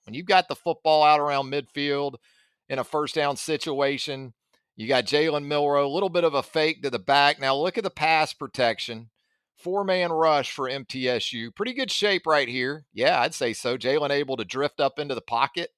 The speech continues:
Couple of three little bunny hops there. And then a little bit of pressure late. But again, I'm not gonna put too much of that <laughs> on Caden Proctor because, uh, it, it's been a minute that Jalen's had to get it out. And he does get it out.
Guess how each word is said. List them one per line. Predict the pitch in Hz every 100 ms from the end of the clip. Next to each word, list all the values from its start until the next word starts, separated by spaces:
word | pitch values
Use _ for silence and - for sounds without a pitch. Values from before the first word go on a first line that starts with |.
| _ _ _ _
Couple | 151 180 208
of | 147
three | 139 147 190
little | 151 131 120 104 98 _ _ _ _ _ _
bunny | 127 160 202
hops | 117 98 80 -
there. | 113 98 104 143 _ _ _ _ _ -
And | 135 160
then | 170
a | 156
little | 185 311 392 359
bit | 254 262
of | -
pressure | 208 190 - 175
late. | 165 185 156 143
But | 147
again, | 147 170 254 220 165 139 151 _ -
I'm |
not | 302 311
gonna | 226 151
put | - 202
too | - 247
much | 190 165
of | 160
that | 139 127
<laughs> |
on | 139 143
Caden | 185 170 -
Proctor | - 247 269 -
because, | 123 110 143 123 107 - _ _ _ _ _
uh, | 113 117 110 104 -
it, | 143 165
it's | 175 156
been | 220 240
a |
minute | 185 135 92 _ _
that | - 131
Jalen's | 135 139 123 117
had | 131 131
to | 117
get | 139 131
it |
out. | 131 143 123
And | 131
he | 151
does | 170 220 180
get | 165
it | 127 110
out. | 104 143